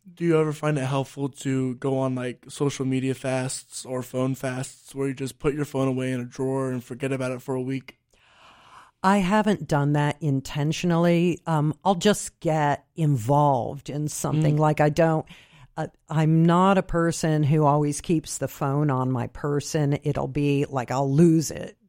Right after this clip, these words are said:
Speaker 2: in the house
Speaker 1: <laughs>
Speaker 2: somewhere. Like, "Where did I put it?" Um, because I get really involved in something I'm doing. And so, um, my time away from my phone comes,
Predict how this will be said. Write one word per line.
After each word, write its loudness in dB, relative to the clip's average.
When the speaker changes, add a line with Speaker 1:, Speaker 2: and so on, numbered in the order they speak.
Speaker 2:
in 4
the 4
house 2
Speaker 1:
<laughs> 2
Speaker 2:
somewhere. 6
Like, -4
"Where -4
did -4
I -6
put -8
it?" -8
Um, 0
because 2
I 0
get 2
really 2
involved 2
in 0
something -2
I'm 0
doing. 2
And -2
so, 2
um, -2
my 0
time 0
away 2
from -8
my -4
phone -4
comes, -6